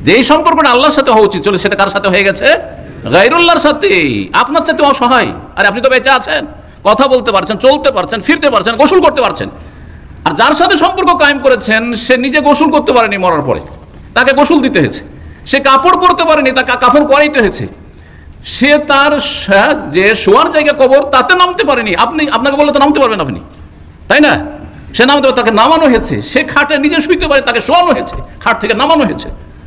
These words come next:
তারপরে তার কাছে চাইছেন যে সে রোগ ভালো করতে পারে, তার সম্পর্কে এরকম কুফরি বিশ্বাস, শিরকি বিশ্বাস যে রোগ ভালো করতে পারে, বালা মুসিবত দূর করতে পারে, তো এই দিতে পারে, তো সেই দিতে পারে। যখন ছেলে মেয়ে হচ্ছে না, দশ বছর, বছর হয়ে গেছে বিয়ের সময়, তখন যাচ্ছেন দরগাহে।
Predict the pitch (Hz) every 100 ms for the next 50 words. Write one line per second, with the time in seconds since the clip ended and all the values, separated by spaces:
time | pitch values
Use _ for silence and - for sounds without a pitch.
0 | - - - - 208 226 262 254 254 262
1 | 269 247 247 262 262 220 - - - -
2 | - - 185 - 233 226 233 233 247 247
3 | 233 233 214 240 254 233 226 226 240 208
4 | 285 247 - 247 240 262 302 285 220 262
5 | 240 - - - - 214 254 254 254 240
6 | 226 220 214 226 233 254 247 392 262 208
7 | 233 226 226 214 226 254 240 233 233 208
8 | 262 285 262 233 233 214 - - 196 233
9 | 233 247 247 233 233 240 226 226 233 214
10 | 220 220 220 247 240 233 226 214 214 196
11 | 208 196 214 208 220 269